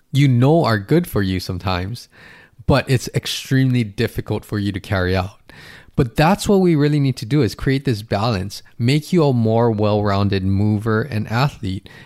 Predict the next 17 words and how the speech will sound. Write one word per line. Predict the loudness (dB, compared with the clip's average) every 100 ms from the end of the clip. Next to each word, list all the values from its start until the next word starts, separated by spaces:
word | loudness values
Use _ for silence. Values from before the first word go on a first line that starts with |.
| -4
and | 0
this | 2 2 2
will | 0
help | 0 0 0 2
you | -2 0
in | 0 0
the |
long | 0 0 0 -2
term. | -2 -4 -6 -12 _ _
I | -2
guarantee | -2 -2 0 2 0 0 -2 -2
it. | -2
If | -4 0
you | 2 2
really | 2 4 2
focus | 2 0 0 0 -2 -2
on | 0 0